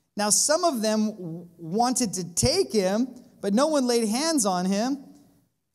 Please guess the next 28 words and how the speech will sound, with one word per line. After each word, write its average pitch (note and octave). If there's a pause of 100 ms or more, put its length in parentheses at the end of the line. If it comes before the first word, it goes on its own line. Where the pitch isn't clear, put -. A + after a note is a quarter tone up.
(100)
Then D4
the A#3
officers B3
came B3+
to C4
the G3+
chief -
priests B3+
and F3+
the E3+
Pharisees, G#3
who G3+
said B3
to A3
them, G3 (420)
'Why D3+
have A#3
you C4
not B3+
brought D#4
him?' D#3+ (1800)
The D#3
officers G3
answered, F#3
'No D#3
one B3
ever F#3+
spoke -